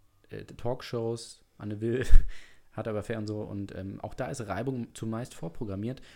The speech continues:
Und wie, jetzt fragt man sich, äh, wie wird, werden die Gäste zusammengestellt? Das ist nicht etwa so, ja, wir brauchen irgendwie einen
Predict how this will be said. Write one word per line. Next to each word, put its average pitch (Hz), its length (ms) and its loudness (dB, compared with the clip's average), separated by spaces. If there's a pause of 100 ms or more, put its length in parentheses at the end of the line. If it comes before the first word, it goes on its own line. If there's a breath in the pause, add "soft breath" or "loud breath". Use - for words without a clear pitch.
(240 loud breath)
Und 127 260 -8 (680 soft breath)
wie, 135 220 -12
jetzt 135 140 -8
fragt 147 200 -10
man 143 100 -6
sich, - 320 -2
äh, 117 300 -2
wie 123 240 -12
wird, 131 240 -6
werden 131 120 -4
die 120 80 -8
Gäste 139 240 -6
zusammengestellt? 98 640 -8
Das 104 80 -10
ist 98 60 -12
nicht 131 160 -10
etwa 107 240 -10
so, 104 100 -10
ja, 107 160 -8
wir 107 80 -10
brauchen 107 240 -10
irgendwie 104 220 -12
einen 104 440 -8